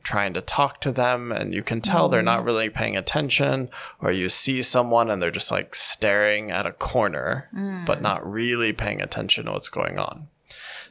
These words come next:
Speaker 1: The idea behind this is if you went into space and you were just kind of floating around
Speaker 2: <laughs>
Speaker 1: without anything holding you down, it's the same idea that your mind is just kind of floating around with nothing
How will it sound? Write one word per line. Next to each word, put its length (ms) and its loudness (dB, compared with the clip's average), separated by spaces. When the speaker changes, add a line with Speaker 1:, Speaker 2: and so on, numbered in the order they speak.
Speaker 1:
The 140 4
idea 340 4
behind 380 0
this 240 2
is 240 -2
if 260 0
you 140 2
went 180 2
into 400 0
space 720 2
and 140 -8
you 80 -2
were 80 0
just 160 0
kind 240 -2
of 100 -2
floating 960 0
around 1000 0
Speaker 2:
<laughs> 20 -6
Speaker 1:
without 360 0
anything 440 0
holding 420 4
you 140 -2
down, 480 0
it's 100 -14
the 60 2
same 300 4
idea 420 0
that 200 -4
your 300 0
mind 680 2
is 120 -4
just 240 -2
kind 200 -4
of 80 -6
floating 720 2
around 760 0
with 260 -4
nothing 680 -2